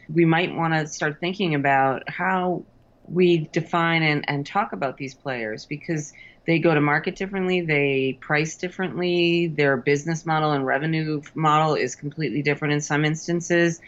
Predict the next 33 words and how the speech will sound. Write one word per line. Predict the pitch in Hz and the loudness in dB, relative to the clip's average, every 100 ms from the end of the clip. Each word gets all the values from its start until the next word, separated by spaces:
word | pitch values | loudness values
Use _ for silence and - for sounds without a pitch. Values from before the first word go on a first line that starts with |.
| - - - - | -20 -20 -16 -4
Uh, | 151 147 143 139 | 0 2 4 4
how | 147 151 156 | 2 2 2
they | 160 | 2
align | 151 151 156 | 0 -2 -2
with | 147 131 127 | -4 -6 -6
vendors | 127 147 180 196 202 - _ _ | -4 -4 -4 -4 -8 -18 _ _
or | 165 143 | 2 2
don't | 143 131 165 202 - _ _ | 0 0 0 -4 -10 _ _
is | 160 156 | -6 0
also | 151 156 196 | 0 0 -6
very | 175 190 190 | -6 -4 -4
different | 185 196 208 202 | -4 -6 -6 -6
depending | - 170 170 170 | -4 0 0 2
on | 165 | 0
what | 165 | -2
type | 175 170 | -2 -4
of | 165 | -2
business | 170 170 - | -4 -4 -2
model | 180 180 | 0 2
they | 185 | 2
have. | 185 185 180 - - - - _ | 2 2 0 -6 -20 -20 -20 _
So | - 220 | 2 4
yeah, | 214 233 | 4 2
maybe | 170 190 214 | 2 0 -2
to | 208 | -6
call | 202 190 | -2 0
everybody | 185 185 175 170 160 | 0 0 -2 0 -2
a | |
partner | - 151 151 185 180 | -2 -2 0 -2 -6
just | 160 - | -8 -10
is | - 151 147 135 - | -8 -4 -4 -4 0
not | 151 147 | 0 0
true. | - - 139 82 | -2 -4 -4 -6